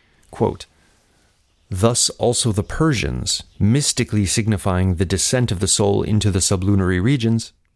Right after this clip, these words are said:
and its regression from it, initiate the mystic, or him who is admitted to the arcane sacred rites, in a place which they denominate a cavern. For, as Eubulus says,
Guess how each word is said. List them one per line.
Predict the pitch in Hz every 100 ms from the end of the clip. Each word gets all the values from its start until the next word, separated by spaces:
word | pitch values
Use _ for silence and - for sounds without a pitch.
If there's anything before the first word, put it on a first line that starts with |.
| _ -
and | 85
its | 82 -
regression | 82 92 117 - 87
from | 80 78
it, | 92 - - _ _ _ _ _ _
initiate | 110 120 139 120 110 95 -
the | 95
mystic, | 90 95 - 76 - - _ -
or | 95
him | 80 104 92 90
who | 98
is | 85 90
admitted | 90 98 - 87 95
to | 104
the | 92 -
arcane | 95 - 110 101 95 85
sacred | - 98 92 90 85
rites, | 113 101 - - _ _ _ _ _ _ _ _ -
in | 107
a |
place | 101 113 113 101 - - _ -
which | 98 92
they | 98 90
denominate | 92 85 78 80 85 - - _ _
a | 95 87
cavern. | - - - 135 78 62 50 - _ _ _ _ _ _ _ _ _ _ _ _ _
For, | - 123 110 -
as | 101 92 107
Eubulus | 107 104 165 123 92
says, | - 101 107 151 -